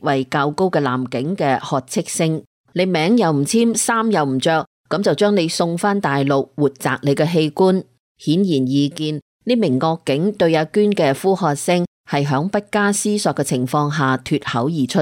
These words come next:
嘅。但啱啱係咁樣一句響不加思索嘅情況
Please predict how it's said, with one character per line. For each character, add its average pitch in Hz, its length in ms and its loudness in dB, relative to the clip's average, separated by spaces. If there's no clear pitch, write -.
嘅。 135 260 -2
但 165 260 -2
啱 226 220 0
啱 226 220 0
係 151 260 0
咁 131 200 -2
樣 180 100 2
一 175 440 2
句 143 60 0
響 139 280 -2
不 196 100 0
加 180 200 -2
思 190 260 -8
索 175 180 -4
嘅 147 100 -2
情 131 220 -2
況 151 240 0